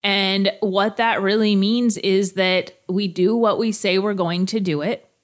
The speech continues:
And now I think we all know that there are times when things are outside of your control, something blows up and something's not going to happen on the time frame that you set or set an expectation for.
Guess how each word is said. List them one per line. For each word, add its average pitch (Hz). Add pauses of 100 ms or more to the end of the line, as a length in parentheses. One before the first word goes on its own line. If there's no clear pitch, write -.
(220)
And 214
now 214
I 233
think 240
we 220
all 208
know 202
that 185
there 180
are 220
times 196
when 180
things 175
are 165
outside 175
of 175
your 170
control, 175
something 185
blows 175
up 165
and 156
something's 180
not 190
going 170
to 175
happen 160
on 160
the 156
time 156
frame 160
that 139
you 147 (600)
set - (100)
or 180
set 170
an 160
expectation 156
for. 135